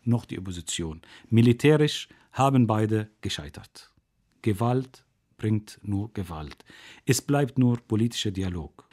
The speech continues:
Der politische Dialog ist sehr wichtig. Sie müssen daran arbeiten. Die Europäer, der Westen ruft danach, aber von anderer Seite hilft die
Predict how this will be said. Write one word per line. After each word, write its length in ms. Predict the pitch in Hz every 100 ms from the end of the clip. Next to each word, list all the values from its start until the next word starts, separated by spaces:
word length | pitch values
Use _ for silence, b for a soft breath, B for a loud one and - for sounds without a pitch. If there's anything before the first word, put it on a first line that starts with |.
| b 113
Der 80 |
politische 360 | 101 123 156 147
Dialog 340 | 123 127 127
ist 160 | 110 -
sehr 220 | 113 107
wichtig. 520 | 95 - - - - _ _
Sie 220 | - - 110
müssen 300 | 151 135 107
daran 300 | 101 110 117
arbeiten. 560 | 101 98 90 - - _ b b b b b
Die 160 | 113 -
Europäer, 480 | 131 117 160 131 92
der 220 | 110 104
Westen 480 | 151 - 113 85 - _ -
ruft 560 | 113 170 185 - - _ _ _ _
danach, 680 | 113 95 90 76 - - _ b b b
aber 400 | 143 135 131 131 -
von 160 | - -
anderer 300 | 156 135 117
Seite 440 | 120 117 120 120 b b
hilft 520 | - 120 135 - - _ _ _ 104
die 280 | 104 107